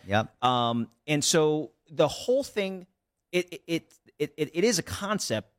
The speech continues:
Speaker 2: However, it's all premised based on whether or not, you know, the actual plan or strategy was designed properly.
Speaker 1: Right.
Speaker 2: 'Cause a lot of people say, "Well, you know what? Um, fine, give it to me, and cool. This is, uh, kind of a, uh, bank on yourself concept. Great."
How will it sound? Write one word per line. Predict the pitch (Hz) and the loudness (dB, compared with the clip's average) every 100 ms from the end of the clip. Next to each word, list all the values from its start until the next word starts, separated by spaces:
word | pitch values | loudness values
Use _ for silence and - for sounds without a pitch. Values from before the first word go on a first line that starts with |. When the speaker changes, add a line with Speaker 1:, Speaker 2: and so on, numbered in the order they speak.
| - | -4
Speaker 2:
However, | 156 160 165 135 123 - _ _ | 2 2 2 2 0 -2 _ _
it's | 143 - 135 | -2 0 2
all | 165 180 180 | 2 2 0
premised | - - 165 165 - - | -8 -4 0 0 -2 -2
based | 131 139 - - | 0 2 0 -2
on | 123 120 | 0 2
whether | 127 139 135 | 2 4 2
or | 120 | 2
not, | 120 117 - _ - | 2 0 -4 _ -4
you | 120 | 0
know, | 117 113 | 2 2
the | 107 | 0
actual | 120 123 - | -2 -4 -8
plan | - - 127 123 | -12 -4 -2 -2
or | 104 | -6
strategy | - 127 131 139 | -2 0 0 -4
was | 123 120 98 | -4 -4 -6
designed | 123 117 98 123 123 123 123 117 - - | -10 -10 -2 0 2 2 2 -2 -6 -2
properly. | 147 - 95 73 _ _ 92 | -2 -2 -8 -14 _ _ -6
Speaker 1:
Right. | 92 90 78 _ | 0 0 -2 _
Speaker 2:
'Cause | - | 0
a | 202 | 2
lot | 233 | 2
of | 214 | 0
people | 196 | -2
say, | 170 165 | 0 2
"Well, | 214 214 | 4 4
you | 208 | 0
know | 208 | -2
what? | 247 262 - - | -2 -4 -10 -2
Um, | 156 160 156 156 - _ | 2 4 2 -2 -10 _
fine, | 208 135 - | 0 0 -4
give | 185 196 | -2 -2
it | - | -4
to | |
me, | 202 196 190 - _ | -6 -6 -8 -16 _
and | 151 156 156 156 160 156 | -4 -2 -2 -2 -4 -4
cool. | - 156 - | -2 -2 -4
This | 156 - | -6 -4
is, | 165 143 | -4 0
uh, | 151 151 147 143 | 0 2 0 0
kind | - 160 | -2 0
of | 143 | 2
a, | 135 117 _ _ _ _ _ _ | 2 0 _ _ _ _ _ _
uh, | 107 110 | 0 2
bank | 135 147 | 2 0
on | 160 | 0
yourself | 143 156 151 | 2 2 0
concept. | 165 160 180 - | 0 -2 0 -2
Great." | - 139 | 0 0